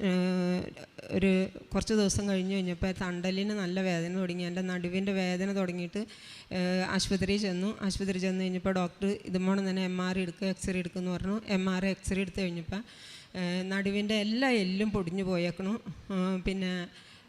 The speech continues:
ബാക്കിയുള്ളത് ഇങ്ങനെ വിട്ട് കിടക്കാണ്. അപ്പോൾ അതിന് ആകെ ചെയ്യാനുള്ളൊരു പ്രതിവിധി ഓപ്പറേഷൻ മാത്രമാണ്. അതിന് ആ ഓപ്പറേഷൻ ചെയ്യണമെന്നുണ്ടെങ്കിൽ പത്ത് ലക്ഷം രൂപ വേണമെന്ന് പറഞ്ഞത്. അപ്പം ഞാൻ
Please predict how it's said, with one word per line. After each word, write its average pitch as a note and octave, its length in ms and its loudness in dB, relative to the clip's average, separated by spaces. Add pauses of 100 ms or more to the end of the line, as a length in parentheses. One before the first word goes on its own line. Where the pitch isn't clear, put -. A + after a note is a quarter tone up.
(280)
ബാക്കിയുള്ളത് F#3+ 540 2
ഇങ്ങനെ G3 240 0
വിട്ട് G3 280 -2
കിടക്കാണ്. F3+ 440 -2 (200)
അപ്പോൾ F#3+ 200 0
അതിന് G#3 240 2 (280)
ആകെ G#3 200 2 (120)
ചെയ്യാനുള്ളൊരു A3 680 0
പ്രതിവിധി F3 460 -2 (600)
ഓപ്പറേഷൻ G3+ 440 0
മാത്രമാണ്. F3 400 -2 (220)
അതിന് G#3+ 280 2 (360)
ആ A3 40 4 (100)
ഓപ്പറേഷൻ G#3+ 480 0
ചെയ്യണമെന്നുണ്ടെങ്കിൽ A3 840 4 (400)
പത്ത് G#3+ 300 2
ലക്ഷം C#4 320 2
രൂപ F#3 180 2 (140)
വേണമെന്ന് F#3 340 0
പറഞ്ഞത്. D3 320 -4 (960)
അപ്പം B3 200 6 (340)
ഞാൻ A#3 140 4